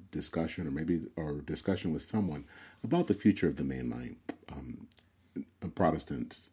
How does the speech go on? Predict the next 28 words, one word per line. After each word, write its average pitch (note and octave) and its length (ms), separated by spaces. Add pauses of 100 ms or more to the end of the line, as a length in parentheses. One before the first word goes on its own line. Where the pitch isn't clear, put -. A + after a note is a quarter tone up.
(240)
churches. - 600 (800)
I F#2+ 80
think A2 160
that G2+ 120
they F#2 140
are F#2 120
an E2+ 60
important D#2+ 520 (200)
facet F2+ 460
of D2 100
American D2+ 460
life. F#2 440
As D2 200
I C2+ 140
said F#2 420 (420)
in D#2 200
the, C#2 300
uh, B1 200
previous F2+ 460
portion, F2 600 (840)
it's, - 540 (720)
it's - 140
a A#2+ 40
place A#2 240
I G#2 80
call F#2 240
home. - 340 (380)
Um, C#2+ 420